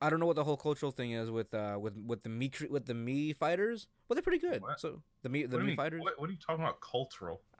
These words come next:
Speaker 1: I don't know. Like, is there, like, is that, is that, is that a thing for mo-, for, for in the Smash community? It's been a while.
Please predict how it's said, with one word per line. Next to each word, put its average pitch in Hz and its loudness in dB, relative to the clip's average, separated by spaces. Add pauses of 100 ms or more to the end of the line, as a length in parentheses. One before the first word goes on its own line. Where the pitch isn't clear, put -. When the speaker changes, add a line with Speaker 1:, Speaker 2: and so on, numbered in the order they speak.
(120)
Speaker 1:
I 226 4
don't 202 10
know. 147 8
Like, 127 6
is 135 4
there, 151 6
like, 127 0
is 135 2
that, 143 4
is 123 -2
that, 131 2 (200)
is 135 -2
that 143 4
a 127 2
thing 127 -4
for 143 -4
mo-, 135 -2
for, 135 -2
for 135 0
in 135 0
the 131 -4
Smash 139 -4
community? 135 -4
It's 127 -4
been 135 0
a 123 0
while. 104 2